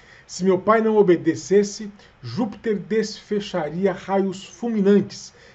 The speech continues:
que destruiriam totalmente a nossa raça.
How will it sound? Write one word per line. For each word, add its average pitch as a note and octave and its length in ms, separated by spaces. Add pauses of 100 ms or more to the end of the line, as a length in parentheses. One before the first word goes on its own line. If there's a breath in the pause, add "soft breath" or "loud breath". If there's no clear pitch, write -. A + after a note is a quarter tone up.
(140)
que F#3+ 120
destruiriam F#3 960 (120)
totalmente E3 640
a C#3+ 40
nossa C#3+ 220
raça. G2 420